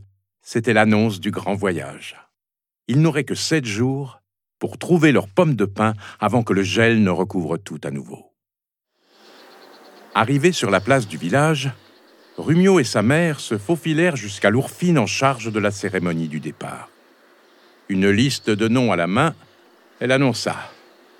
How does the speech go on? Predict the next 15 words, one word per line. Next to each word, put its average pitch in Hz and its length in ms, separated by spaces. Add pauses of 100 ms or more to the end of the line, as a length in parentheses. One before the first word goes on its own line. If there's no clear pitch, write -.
(480)
Rumio, 226 520
mon 214 180
grand, 214 400 (240)
monte 240 520
sur 233 180
l'estrade. » 214 600 (1080)
Rumio 107 340
s'avança 107 540
vers 104 180
son 98 200
ami 98 200
Tolby. « 92 480 (800)
Prêt ? » 147 280 (600)
lui 82 220
demanda-t-il. « 78 680